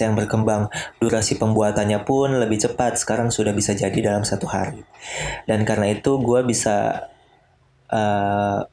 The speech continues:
membeli barang-barang keinginan gue menggunakan uang sendiri dari pem-, eh, pesanan-pesanan orang.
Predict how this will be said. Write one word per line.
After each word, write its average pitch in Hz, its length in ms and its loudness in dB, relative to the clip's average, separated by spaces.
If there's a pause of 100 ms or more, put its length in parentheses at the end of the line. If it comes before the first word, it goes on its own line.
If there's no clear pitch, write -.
membeli 117 420 2
barang-barang 113 640 2
keinginan 107 480 2
gue 113 240 2
menggunakan 104 560 0
uang 101 240 0
sendiri 104 540 0 (340)
dari 107 600 2
pem-, 104 260 -2
eh, 104 240 0
pesanan-pesanan 98 720 0
orang. 98 400 -2